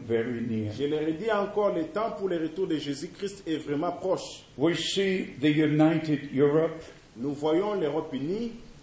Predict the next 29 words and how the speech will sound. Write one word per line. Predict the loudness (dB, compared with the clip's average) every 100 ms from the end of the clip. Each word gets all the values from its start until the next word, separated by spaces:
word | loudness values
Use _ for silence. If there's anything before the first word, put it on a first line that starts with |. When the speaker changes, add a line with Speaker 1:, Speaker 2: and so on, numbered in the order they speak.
| -20 -20 0
Speaker 1:
Whether | 6 8 8 6
people | -4 -2 0 2
agree | 2 0 0 2 0 0
or | 2 2 4
don't | 4 4 2
agree | -4 -4 -4 -4 -6 -14 -20 -12
Speaker 2:
Même | -6 -4
si | -4 -4
les | 0 0
gens, | 0 -2 -2 -2
euh, | 0 0 0
acceptent | -4 -6 -4 -4 -6 -8
ou | -8
pas, | -4 -2 -2 -2 -8 -16 -2
Speaker 1:
makes | 0 0 0
no | 2 4
difference. | 6 4 4 2 2 0 -8 -14 -16 -18 -20 -20
Speaker 2:
cela | -8 -2 0
ne | 0
fait | -2 -4
pas | -4 -4
de | -4
différence. | -10 -10 -6 -4 -6 -10 -4
Speaker 1:
We | 0 2
now | 4 8 8 8
have | 6 4 4 -8 -2
four | 4 6 6
hundred | 4 2 4 2 0 -2
and | 0 0 -2